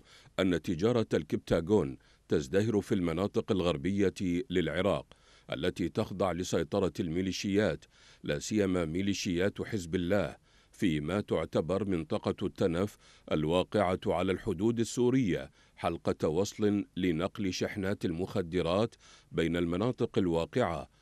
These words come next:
تحت سيطرة النظام السوري ودول الخليج العربي بعد مرورها باتجاه الأردن والعراق.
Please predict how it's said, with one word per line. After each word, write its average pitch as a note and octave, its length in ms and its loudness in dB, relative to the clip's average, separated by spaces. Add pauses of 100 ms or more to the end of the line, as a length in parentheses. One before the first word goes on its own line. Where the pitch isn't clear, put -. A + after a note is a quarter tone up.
(200)
تحت - 240 -2
سيطرة G2+ 580 0
النظام F#2+ 440 2
السوري F2+ 560 0 (320)
ودول F#2+ 520 2
الخليج F2+ 460 0
العربي E2+ 680 0 (320)
بعد D2+ 300 -2
مرورها F#2 640 0
باتجاه F2 640 -2
الأردن E2+ 720 -2 (300)
والعراق. D#2+ 600 0